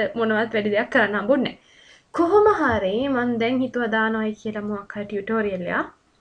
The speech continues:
ආ, මුලින්ම අපි රීසන් ඕපන් කරගමු.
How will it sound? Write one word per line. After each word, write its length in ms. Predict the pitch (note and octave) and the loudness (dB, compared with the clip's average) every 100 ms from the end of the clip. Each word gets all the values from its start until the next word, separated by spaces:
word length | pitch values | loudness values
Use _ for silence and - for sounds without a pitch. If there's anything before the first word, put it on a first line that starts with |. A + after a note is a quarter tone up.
| _ _ _ - - - - | _ _ _ -20 -20 -16 -4
ආ, 800 | E2 A2+ A3+ A#3+ A#3+ A#3+ A#3+ A#3+ B3 B3 _ _ - | 2 4 4 2 0 0 0 0 -2 -6 _ _ -6
මුලින්ම 400 | A#3 A#3+ C4 C4+ C4+ C#4 D4 | -4 0 0 -2 -4 -2 -2
අපි 320 | D4 C4+ C4 | 0 0 0
රීසන් 440 | A#3 A3 G#3+ A#3 A3+ | -2 -4 -4 -4 -2
ඕපන් 320 | A3 A3 A3 | -4 -4 -6
කරගමු. 580 | G#3+ G#3+ G#3 G3+ G#3 | -4 -4 -2 -4 -4